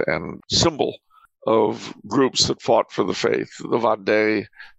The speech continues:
Andreas Hofer in the Tyrol, the Carlists, the Cristeros, and so on and on and on and on. All of these people were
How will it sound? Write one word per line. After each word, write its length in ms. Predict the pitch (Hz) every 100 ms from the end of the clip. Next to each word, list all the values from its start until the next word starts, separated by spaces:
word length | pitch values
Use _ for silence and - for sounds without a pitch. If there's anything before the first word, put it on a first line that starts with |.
| -
Andreas 440 | - 113 117 110
Hofer 360 | - 110 - 123
in 80 | 107
the 80 | 110
Tyrol, 600 | 110 107 104 104 104 110
the 80 | -
Carlists, 720 | 104 101 85 95 - - -
the 60 |
Cristeros, 760 | - 104 - - 90 - - -
and 80 | -
so 160 | -
on 320 | - 50 50 -
and 20 |
on 240 | - 73
and 80 | 95
on 120 | 113
and 200 | 117 117
on. 140 | 143 - _ _ _ -
All 260 | 127 139
of 80 | 131
these 180 | 120 117
people 380 | - 110 - -
were 380 | 117 113 113